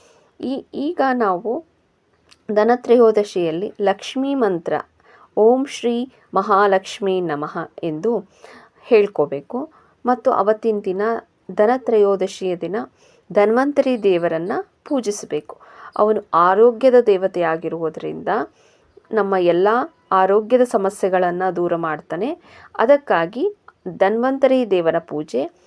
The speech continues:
ನಾರ್ತ್ ಸೈಡಲ್ಲಿ ಹೆಚ್ಚು ಚಾಲ್ತಿಯಲ್ಲಿದೆ. ನಾವು ಕೂಡ ಈ ಧನ್ವಂತರ ದೇವರ ಪೂಜೆಯನ್ನ ಮಾಡ್ಬೋದು, ಮಂತ್ರವನ್ನು ಕೂಡ ಹೇಳ್ಬೋದು. "ಓಂ ನಮೋ ಭಗವತೆ ಧನ್ವ-, ಧನ್ವಂತರಿಯೇ ಅಮೃತ ಕಲಸ ಹಸ್ತಾಯ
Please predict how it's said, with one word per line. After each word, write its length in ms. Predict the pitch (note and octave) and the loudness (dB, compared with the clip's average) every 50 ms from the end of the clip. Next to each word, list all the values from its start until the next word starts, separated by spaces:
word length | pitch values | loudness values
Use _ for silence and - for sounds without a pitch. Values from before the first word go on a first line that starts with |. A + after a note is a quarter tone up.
| _ _ _ _ - | _ _ _ _ -6
ನಾರ್ತ್ 580 | G#3+ G3 G3+ A3+ C4+ D4 - _ _ _ _ - - | -2 0 2 2 2 0 -2 _ _ _ _ -4 0
ಸೈಡಲ್ಲಿ 520 | A3+ G3 F#3 F3 E3+ E3 D#3+ F3 G3+ B3+ | 2 2 2 0 0 -2 -4 -2 -4 -6
ಹೆಚ್ಚು 500 | D4 - G#3+ G3 _ - - D#4+ F#4+ G4+ _ _ _ _ _ _ _ - | -4 -4 -6 -6 _ -6 -4 -4 -4 -4 _ _ _ _ _ _ _ -4
ಚಾಲ್ತಿಯಲ್ಲಿದೆ. 1080 | - C4+ A#3+ G#3 F#3+ F3 - F#3 E3+ D#3 D3+ D3+ D#3 D#3+ F3+ A#3+ F#4+ G#4 - _ _ _ _ _ _ _ _ - | 0 2 4 2 2 0 -2 -4 -4 -4 -4 -4 -6 -4 -2 -2 -4 -4 -8 _ _ _ _ _ _ _ _ -6
ನಾವು 400 | - A#3+ B3 A#3 A#3+ C4 D4 E4+ | -2 2 2 4 4 4 4 2
ಕೂಡ 280 | F4+ F4 - A3 F#3+ - A3+ C4+ - - - - | 2 4 4 4 6 4 2 0 -2 -6 -8 -6
ಈ 120 | A#3 A#3+ | -6 -4
ಧನ್ವಂತರ 560 | G3 G3 F#3+ F#3+ F#3+ G3+ G#3+ A#3 A#3+ C4 B3 A#3+ A#3 G3+ | 0 0 0 2 2 2 2 2 2 2 4 4 4 2
ದೇವರ 280 | G3 F3 E3+ F3 F3 F3 | 2 0 0 0 -2 -2
ಪೂಜೆಯನ್ನ 540 | F3 F3 - F3 E3 E3+ - E3+ D#3+ D#3+ F#3 B3 C#4+ - | -4 -6 -4 -6 -6 -4 -4 -6 -6 -4 -6 -8 -8 -4
ಮಾಡ್ಬೋದು, 600 | - A#3+ A3+ G3 E3+ E3 F3+ D3+ D3 D3+ - B3 | 0 0 2 2 0 0 -2 -2 -2 -2 -2 -2
ಮಂತ್ರವನ್ನು 600 | C#4+ B3 G#3+ G#3+ A#3+ - - G3+ F3+ E3 E3 F3 F#3 | 0 0 0 0 0 0 -2 -2 -2 -2 -4 -6 -6
ಕೂಡ 220 | - - E3 F3 A3+ A#3+ | -6 -6 -4 -2 -2 -2
ಹೇಳ್ಬೋದು. 540 | - C#4+ G#3+ F#3 F3 B2+ D3 C#3 C3+ - - _ - - - - _ - | 2 2 2 2 2 0 -2 -4 -4 -6 -10 _ -18 -20 -20 -20 _ 0
"ಓಂ 300 | - A3+ C4 C#4+ C#4+ C#4+ | 2 2 2 2 2 2
ನಮೋ 320 | C4+ B3 A#3 A3+ A3+ A3+ | 2 2 4 4 4 4
ಭಗವತೆ 560 | G#3 G#3 F#3+ G3 F3+ F3+ F3+ F3+ G3 F3 F3 | 4 2 2 2 2 2 2 0 -2 -2 -2
ಧನ್ವ-, 540 | F3 F3 F3 E3+ E3+ E3+ - - - - F#3+ | -2 0 -2 -2 -2 -4 -8 -10 -10 -8 -2
ಧನ್ವಂತರಿಯೇ 800 | F3+ G3+ G#3 A3 G#3+ G#3 F#3+ F#3+ F#3+ F3+ E3+ E3 E3 E3 F3 G3 - F4 _ _ _ _ _ _ _ _ _ _ _ - | 0 0 0 2 0 -2 -2 -2 -6 -6 -6 -6 -6 -4 -4 -4 -4 -6 _ _ _ _ _ _ _ _ _ _ _ -2
ಅಮೃತ 340 | A#3+ C4 C#4 D#4 D#4 D#4 D#4 | -2 0 0 -2 0 0 0
ಕಲಸ 420 | D4+ D4 - C4+ A#3 A3 A#3 - - A3 | 0 0 0 0 0 0 0 2 0 0
ಹಸ್ತಾಯ 800 | A3+ A3+ F#3+ F#3+ - - - - F#3 F3 F3 E3+ E3 E3+ F3+ A#3 | 2 2 -2 -2 -2 -6 -2 0 0 0 2 0 -2 -2 -4 -4